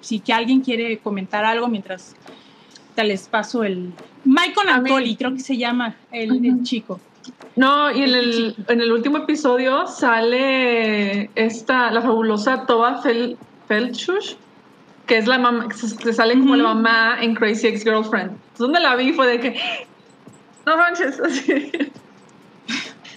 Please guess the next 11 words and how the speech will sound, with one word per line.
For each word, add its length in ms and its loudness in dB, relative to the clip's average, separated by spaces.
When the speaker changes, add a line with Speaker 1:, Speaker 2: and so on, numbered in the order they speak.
Speaker 2:
También 340 2
así 160 2
de, 100 2
de 160 2
ma-, 180 -2
o 80 -2
sea, 280 0
en 420 -4
rol 360 2
de 80 2
mamá, 520 0